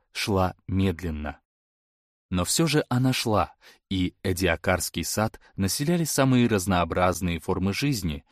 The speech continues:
причем каждая из них, вероятно, использовала мирную, изобильную среду обитания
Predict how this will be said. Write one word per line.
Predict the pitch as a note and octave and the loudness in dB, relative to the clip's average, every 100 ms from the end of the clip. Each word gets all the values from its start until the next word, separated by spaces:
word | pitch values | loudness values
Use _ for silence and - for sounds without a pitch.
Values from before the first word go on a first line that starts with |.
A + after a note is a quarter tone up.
| - - | -20 -10
причем | E2 - F2 E2 - _ | -8 -2 -2 -2 -6 _
каждая | G#2+ F#2+ E2+ E2+ D#2+ | 2 2 2 -2 -2
из | - F2+ E2 | -2 -6 -2
них, | G2+ A#2 | -2 -2
вероятно, | A2 G2 F2+ F2 D#2 F#2 D2 - _ - | -2 0 0 0 -2 -6 -8 -10 _ -8
использовала | - F#3+ E3+ D3+ C#3 A2+ | -4 0 0 2 2 4
мирную, | E2+ G#2+ A2+ A2+ A2 A2 - - | 4 2 2 2 2 0 -6 -8
изобильную | C3+ C3+ A#2+ A#2 G#2+ F#2+ E2+ | 0 0 0 0 2 2 0
среду | - - F2 F#2+ - | -2 -4 -2 -2 -2
обитания | F2+ E2+ - A2+ B2 A#2 A2+ | -4 -4 0 2 4 4 2